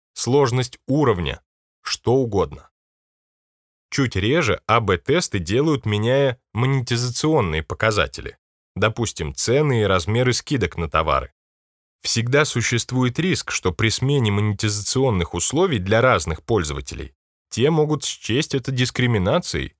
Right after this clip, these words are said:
и, во-первых, существенно подпортить репутацию игре, например, понизить её рейтинг в магазине, а во-вторых, чисто статистически сделать тест менее достоверным. Вам знакома игра Angry Birds два?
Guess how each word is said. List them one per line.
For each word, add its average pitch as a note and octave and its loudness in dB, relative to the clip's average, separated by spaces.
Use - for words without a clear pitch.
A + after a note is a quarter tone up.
и, A#2 -2
во-первых, A#2+ 0
существенно A2 0
подпортить E2+ -2
репутацию D#2 -4
игре, C3 0
например, B2+ 0
понизить B2 0
её A#2 2
рейтинг A#2 0
в - -8
магазине, G#2+ 2
а A2 2
во-вторых, G2+ 0
чисто C#3+ -2
статистически B2 -2
сделать G2 0
тест A#2 0
менее G#2 2
достоверным. F#2 0
Вам G#2 2
знакома C#3+ 0
игра A#2+ 2
Angry A#2 2
Birds G#2+ 0
два? F2+ 0